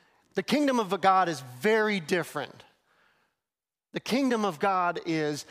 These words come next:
"I accept no offense from you because that puts me in bondage." Don't even accept the seed of unforgiveness.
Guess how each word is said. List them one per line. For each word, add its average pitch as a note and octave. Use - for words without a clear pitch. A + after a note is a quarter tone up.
"I G#3
accept G3
no G#3+
offense E3+
from D#3+
you D3+
because C#3+
that A#3
puts A3
me G#3+
in G3
bondage." F#3
Don't G#3+
even G3
accept -
the D#3
seed G3
of C3+
unforgiveness. A#2+